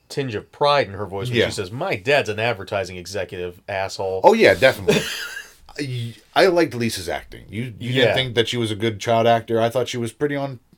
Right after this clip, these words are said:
Speaker 2: on, uh, on
Speaker 1: I thought she
Speaker 2: point.
Speaker 1: was, she was, she was fine
Speaker 2: She
Speaker 1: for
Speaker 2: kicked the
Speaker 1: what they
Speaker 2: shit
Speaker 1: were
Speaker 2: out of
Speaker 1: doing.
Speaker 2: Tabitha.
Speaker 1: Yeah, but she was also older than Tabitha.
Speaker 2: Well, Tabitha's a fucking series regular. She should be.
Speaker 1: <laughs>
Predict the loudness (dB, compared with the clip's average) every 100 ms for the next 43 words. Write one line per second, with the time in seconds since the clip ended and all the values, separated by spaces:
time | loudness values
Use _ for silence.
0 | _ -8 -6 -4 -2 0 2 2 2 0
1 | -2 -4 -8 -8 -6 -6 -10 -12 -10 -6
2 | -6 -6 -8 -12 -14 -4 0 2 2 -2
3 | 0 0 2 4 4 6 8 10 8 6
4 | 0 4 4 4 -2 -4 -6 -8 -14 -8
5 | -4 0 0 0 -4 -6 -2 0 0 -2
6 | -2 -4 -4 -6 -8 -10 -10 -10 -10 4
7 | 8 10 8 8 8 8 0 -2 0 0
8 | 0 -2 -2 2 2 2 2 2 0 -2
9 | -4 -4 -2 0 4 4 6 6